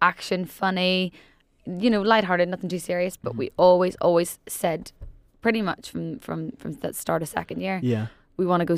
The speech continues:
Speaker 1: we wanna do something different. We wanna do something big, simple, uh, but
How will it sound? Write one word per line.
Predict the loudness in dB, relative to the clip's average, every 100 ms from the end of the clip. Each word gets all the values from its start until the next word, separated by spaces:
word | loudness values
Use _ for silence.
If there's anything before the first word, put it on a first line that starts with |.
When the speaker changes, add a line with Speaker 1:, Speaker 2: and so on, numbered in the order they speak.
| 0
Speaker 1:
we | 2 2
wanna | 2
do | -2
something | -6 -6 0
different. | 0 0 -6
We | -4
wanna | -6
do | -6
something | -8 0
big, | 2 2
simple, | 0 0 2 4 4 2 _
uh, | -12 -12 -14 _ -20 -16
but | -14